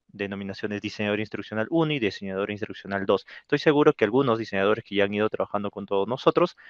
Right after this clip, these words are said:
han ido utilizándolos. Estoy, eh, en, informado de que se va a solicitar que se creen más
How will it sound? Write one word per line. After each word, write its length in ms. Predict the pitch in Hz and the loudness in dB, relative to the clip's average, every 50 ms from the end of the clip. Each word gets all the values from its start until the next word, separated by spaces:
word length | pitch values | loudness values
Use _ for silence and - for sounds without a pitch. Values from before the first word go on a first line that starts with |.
| - - - - - | -20 -20 -20 4 6
han 180 | 123 127 123 120 | 8 8 8 6
ido 260 | 120 123 127 127 - | 4 4 4 4 4
utilizándolos. 1000 | - 123 110 - - 95 92 90 - - 107 90 80 80 78 - _ _ - _ _ - - - - - - _ | 2 -2 -2 -2 -4 -6 -6 -4 4 6 6 6 6 2 -4 -12 _ _ -20 _ _ -20 -20 -20 -20 -20 -20 _
Estoy, 520 | - - - 190 190 196 196 190 185 185 - | 2 8 10 10 10 10 8 6 4 4 6
eh, 340 | 135 120 110 107 104 101 101 104 - - _ _ _ _ _ | 6 8 8 8 6 4 2 -2 -8 -20 _ _ _ _ _
en, 520 | - 117 110 110 110 107 107 107 104 104 - _ _ _ _ _ | -4 -4 -4 -4 -4 -6 -8 -8 -10 -12 -14 _ _ _ _ _
informado 500 | - 135 - 135 135 165 175 143 131 170 - _ _ _ - | -6 0 2 8 12 12 12 12 12 10 2 _ _ _ -2
de 180 | 135 120 117 | 0 2 2
que 260 | - - 117 110 107 104 | 2 4 4 4 4 2
se 160 | - - 117 | 2 2 6
va 120 | 113 117 | 8 8
a 40 | 131 | 8
solicitar 600 | - - 147 131 135 - - 117 - 123 127 - | 8 6 2 2 2 -2 -2 4 4 4 4 4
que 100 | - 120 | 2 -4
se 180 | - - 104 98 | -4 -4 -4 -4
creen 320 | - 104 107 107 101 104 | 0 0 0 0 0 -2
más 500 | 104 101 107 113 113 113 - - - - | 0 4 6 8 8 6 4 0 -14 -18